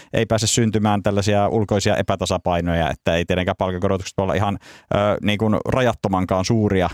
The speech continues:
ö, siinä tilanteessa, että kotimarkkinoita halutaan elvyttää. Mutta, mutta meillä ikävä kyllä on ajaudut sellaiseen tilanteeseen, että meillä ei ole finanssipolitiikkaa enää, millä elvyttää kotimarkkinoita. Se on, ö, nytten tämän velkajarrun myötä ja muiden sääntöjen myötä ja sopeutustielle ajettu. Rahapolitiikasta päätetään e-, e-,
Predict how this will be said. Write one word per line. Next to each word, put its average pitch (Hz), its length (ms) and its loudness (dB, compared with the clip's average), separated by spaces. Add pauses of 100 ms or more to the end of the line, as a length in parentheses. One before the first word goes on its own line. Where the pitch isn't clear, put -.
(200)
ö, 87 200 2
siinä 87 220 0
tilanteessa, 82 680 -2
että 87 200 -4
kotimarkkinoita 80 640 -2
halutaan 78 440 -4
elvyttää. 71 420 -4
Mutta, - 260 -6 (220)
mutta - 200 -2
meillä 139 200 0
ikävä 143 300 0
kyllä 143 200 0
on 139 80 -2
ajaudut 135 320 0
sellaiseen 127 380 0
tilanteeseen, 113 460 0
että 107 100 -4
meillä 113 200 2
ei - 20 2
ole 85 100 -2
finanssipolitiikkaa 127 920 0
enää, 120 180 2
millä 113 180 2
elvyttää 110 420 0
kotimarkkinoita. 104 720 0
Se 107 100 0
on, 95 160 0 (380)
ö, - 40 2 (360)
nytten 101 300 0 (220)
tämän 98 140 -2
velkajarrun 123 480 0
myötä 120 280 2
ja 113 80 4
muiden 113 300 0
sääntöjen 107 320 0
myötä 104 220 2
ja 101 40 -2
sopeutustielle 98 720 0
ajettu. 95 400 0
Rahapolitiikasta 104 800 -2
päätetään 101 500 0
e-, 98 100 2
e-, - 260 0